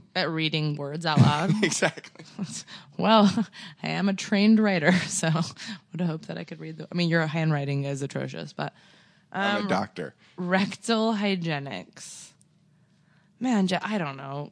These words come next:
Speaker 1: Yes, it's a real band.
Speaker 2: It is real. They're from Chicago.
Speaker 1: Great.
Speaker 2: They have a record coming out on Permanent Records. I'm also
Speaker 1: It's
Speaker 2: promote-
Speaker 1: also really not fair that you played with people that own a record store. Yeah, they probably know a little bit more about what bands
Speaker 2: No, they
Speaker 1: are
Speaker 2: were
Speaker 1: out there.
Speaker 2: terrible.
Speaker 1: Oh.
Speaker 2: Uh, I,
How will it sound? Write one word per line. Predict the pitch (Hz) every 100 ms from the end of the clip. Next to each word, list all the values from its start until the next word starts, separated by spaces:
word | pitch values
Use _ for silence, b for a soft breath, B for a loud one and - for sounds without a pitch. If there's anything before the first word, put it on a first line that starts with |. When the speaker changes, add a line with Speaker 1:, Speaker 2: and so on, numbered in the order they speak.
| _
Speaker 1:
Yes, | 185 190 233 - 190
it's | -
a |
real | 180 190
band. | 190 196 202 214 B B _ -
Speaker 2:
It | 104
is | 95
real. | 87 80
They're | 85 90
from | 82
Chicago. | - - 67 - -
Speaker 1:
Great. | - - - -
Speaker 2:
They | 85 90
have | 90
a |
record | 90 87 80
coming | - 85
out | 76 67
on |
Permanent | - 85 82 65
Records. | 82 - - - b -
I'm | 113
also | 139 156
Speaker 1:
It's | 120
Speaker 2:
promote- | - 415
Speaker 1:
also | - 587 440
really | 220 240
not | 208 165 160
fair | - 160 156
that | 165
you | 165 160
played | - 160
with | 151 151
people | - 160 156
that | 156 -
own | 165
a | 151
record | 135 135 139 139 143
store. | - 147 135
Yeah, | 147 135
they | 151
probably | 165 185 175
know | 160
a | 147
little | 143 143 143
bit | 143
more | 135 131
about | 135 127
what | 139
bands | 139 123
Speaker 2:
No, | 123
they | 135
Speaker 1:
are | 151
Speaker 2:
were |
Speaker 1:
out | -
there. | 131
Speaker 2:
terrible. | 139 110 - - _ _ _ _
Speaker 1:
Oh. | - 73 85 156 - _ _ _
Speaker 2:
Uh, | 95 95 87 - _ _ -
I, | 104